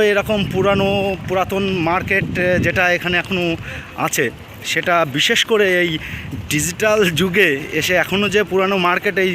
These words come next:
দোহা কাতারে আছে, সেটা আপনারা হয়তো অনেকেই জানেন না। তাই যারা জানেন তারা অবশ্যই কমেন্টে জানাবেন, আর যারা জানেন না তারাও কমেন্টে জানাবেন। তো চলুন এনজয় করতে থাকুন এই দোহার মার্কেট। এখানে সম্পূর্ণ কম্বল থেকে শুরু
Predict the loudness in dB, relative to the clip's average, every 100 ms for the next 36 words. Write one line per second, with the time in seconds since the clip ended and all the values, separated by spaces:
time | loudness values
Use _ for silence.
0 | 0 2 2 2 0 0 2 2 2 0
1 | -2 -8 -14 -8 -4 -2 -2 0 0 0
2 | -2 0 0 2 2 2 2 0 -4 -10
3 | -16 -18 -16 -16 -16 -18 -18 -8 -2 2
4 | 2 2 2 2 2 -2 -4 0 2 2
5 | 0 0 0 0 2 2 4 2 2 0
6 | -2 0 2 2 2 2 2 0 -4 -12
7 | -14 -14 -14 -12 -6 0 2 4 4 4
8 | 4 4 4 2 0 -4 -6 -2 0 2
9 | 2 2 2 0 0 2 2 2 2 2
10 | 0 -4 -2 0 0 -2 -2 0 2 4
11 | 4 4 4 6 4 2 2 2 2 2
12 | 2 2 0 -2 -2 0 0 2 0 -2
13 | -6 -8 -4 -2 0 2 0 2 2 2
14 | 2 2 2 4 4 2 2 0